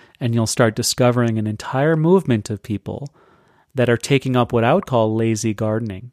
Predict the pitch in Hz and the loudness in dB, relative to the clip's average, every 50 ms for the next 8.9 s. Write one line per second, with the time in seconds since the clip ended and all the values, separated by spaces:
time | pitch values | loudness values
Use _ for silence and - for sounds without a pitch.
0 | _ _ - 127 123 123 131 143 160 185 - 254 233 180 - 143 139 151 151 139 | _ _ -4 -2 0 2 4 4 4 4 4 2 0 2 4 4 4 4 4 2
1 | 120 107 101 101 104 104 - - - - 135 143 151 147 123 - 123 117 120 - | -2 -4 -4 -4 -4 -6 -6 -6 -4 0 2 2 4 2 2 2 0 0 -2 -2
2 | - 120 120 113 113 113 110 107 107 107 107 107 107 113 110 120 143 156 - - | -4 -6 -4 -4 -4 -4 -6 -6 -6 -6 -6 -6 -4 -4 -4 -4 -4 -4 -4 -6
3 | - - - - _ _ _ _ _ _ _ _ _ _ _ _ _ _ _ _ | -8 -10 -12 -14 _ _ _ _ _ _ _ _ _ _ _ _ _ _ _ _
4 | _ _ - 127 123 120 139 135 127 - - - - - 147 151 143 110 90 - | _ _ 0 0 2 4 2 2 2 0 -2 -2 0 2 2 4 4 2 0 -2
5 | - - - _ _ _ _ _ _ - 117 113 113 110 107 - - 120 113 113 | -6 -12 -16 _ _ _ _ _ _ -4 -2 0 0 0 0 -2 -4 -2 0 0
6 | 110 104 - 127 123 131 151 156 - - 143 131 123 104 95 92 - - 101 - | 0 0 0 0 0 -2 -2 -2 -2 0 2 2 2 0 0 -2 -4 -4 -4 -6
7 | - - - 113 107 107 101 - 107 104 104 113 113 117 117 - - - 143 139 | -6 -4 -4 -2 -2 -2 -2 -2 -4 -2 0 0 2 2 2 0 0 0 0 2
8 | 139 143 151 170 - - 123 110 - - 104 - - - 107 101 101 110 | 2 0 0 0 2 2 0 0 0 -2 -2 -2 -4 -4 -6 -6 -8 -10